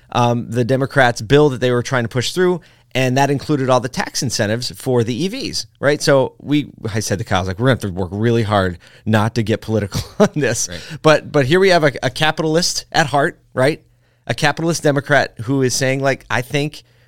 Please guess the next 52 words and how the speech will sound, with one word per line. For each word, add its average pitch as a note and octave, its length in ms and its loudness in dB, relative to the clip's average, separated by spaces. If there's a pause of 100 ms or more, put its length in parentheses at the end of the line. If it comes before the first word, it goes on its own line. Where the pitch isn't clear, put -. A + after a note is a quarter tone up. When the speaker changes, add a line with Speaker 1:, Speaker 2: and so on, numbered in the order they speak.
Speaker 1:
we C3 100 0
should C#3+ 220 -2
let C#3+ 160 -2
the D3+ 80 -2
market C#3 320 -2
decide E2+ 500 -6 (520)
what A#2+ 140 -2
product G#2+ 280 -2
they A2 80 0
wanna G2+ 180 -4
buy F2 160 -4
and F#2 100 -6
what G2+ 100 -8
product G2+ 240 -4
they D3+ 80 2
don't F#3 100 0
wanna E3 120 -2
buy. F2 140 -4
We F#2 100 -8
shouldn't A#2 220 -6
be C#3 60 -4
messing D#3 320 -2
with G2 80 -2
that. F#2+ 160 -4
We B2+ 100 -6
mess B2+ 260 -2
with C3+ 120 -4
that, G#2 180 -2
and C3+ 60 -8
we C3+ 80 -4
mess B2+ 220 -4
with A#2+ 100 -10
a - 40 -4
lot B2 220 -4
of D#3 60 -12
things C#3+ 260 -6
we A#2+ 120 -4
don't A2+ 280 -4
really G2 260 -4
understand." F2 520 -10
Speaker 2:
Right. E2+ 200 -16 (320)
Yeah, G2 200 -4
there, G2+ 160 -6
there's A2 220 -4
a A2 80 -4
whole A#2+ 180 -2
sub-, A#2 320 -6
subset A#2+ 520 -6
of, F#2+ 140 -8
like, F#2+ 300 -6 (320)
you G#2+ 80 -8
know, F#2+ 140 -8